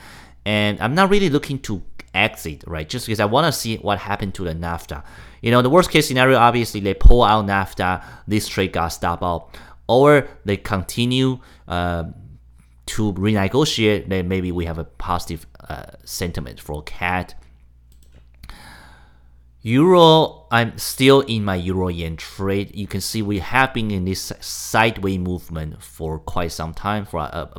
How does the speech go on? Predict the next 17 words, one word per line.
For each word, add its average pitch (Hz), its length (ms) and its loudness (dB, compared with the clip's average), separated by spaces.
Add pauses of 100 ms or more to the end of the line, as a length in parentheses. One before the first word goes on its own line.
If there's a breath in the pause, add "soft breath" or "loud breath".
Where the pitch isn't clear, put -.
(120)
about 98 260 -2
a - 20 -10
whole, - 400 -8
whole 113 260 -2
week 101 300 -4
already. 71 360 -12 (440 loud breath)
So - 320 -4 (180)
the 101 320 -4
next 156 460 0
push - 420 -2
will 85 220 -4
come 90 280 -4
up 80 220 -6
from 73 200 -12
E 80 120 -12
C 78 200 -10
B. 90 260 -8